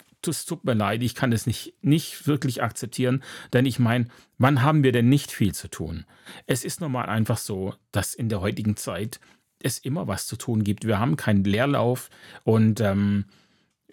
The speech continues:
gefühlt ist man immer ausgelastet, aber wir können die Sache ja nicht einfach liegen lassen und eben darauf warten,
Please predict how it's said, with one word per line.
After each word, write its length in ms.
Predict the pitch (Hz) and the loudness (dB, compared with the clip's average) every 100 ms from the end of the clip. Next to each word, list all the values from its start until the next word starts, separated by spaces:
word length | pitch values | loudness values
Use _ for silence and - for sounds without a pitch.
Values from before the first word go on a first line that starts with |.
| - | -4
gefühlt 440 | 113 - 151 165 | -2 2 2 2
ist 160 | 135 - | -2 -4
man 200 | 123 113 | -4 -2
immer 300 | - 135 120 | 2 2 2
ausgelastet, 840 | 90 120 - 92 82 - - - - - - - | 0 -2 -2 -4 -4 -6 -8 -8 -12 -20 -10 0
aber 440 | 101 110 110 117 - - | 2 4 2 -2 -8 0
wir 120 | 123 | 2
können 240 | 120 156 147 | 4 4 4
die 80 | 120 | 2
Sache 300 | 127 123 147 | 0 -2 2
ja 180 | 123 | 4
nicht 260 | 123 123 - | 4 2 0
einfach 300 | 117 120 120 | 0 0 0
liegen 280 | 160 202 113 | 0 2 2
lassen 440 | 80 - - 127 - - - - | 0 -4 -6 -8 -8 -18 -8 2
und 300 | 127 120 - | 2 2 0
eben 220 | 127 135 | 2 4
darauf 360 | 117 107 117 - | 2 2 0 0
warten, 500 | 107 120 147 139 | 0 2 2 0